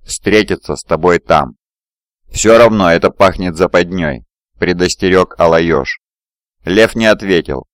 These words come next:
Вместо этого он обратился к вокс-голосу. «Что мешает мне обстрелять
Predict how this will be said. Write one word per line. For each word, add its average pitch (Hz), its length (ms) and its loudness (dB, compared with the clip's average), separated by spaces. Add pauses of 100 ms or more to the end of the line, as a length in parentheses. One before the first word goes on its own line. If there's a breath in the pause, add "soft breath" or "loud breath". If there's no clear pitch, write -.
Вместо 98 520 -2
этого 98 480 2 (100)
он 98 180 0
обратился 85 720 -4
к - 80 -18
вокс-голосу. 82 920 -2 (520)
«Что - 300 0
мешает 120 540 2
мне 87 280 -6
обстрелять 104 840 0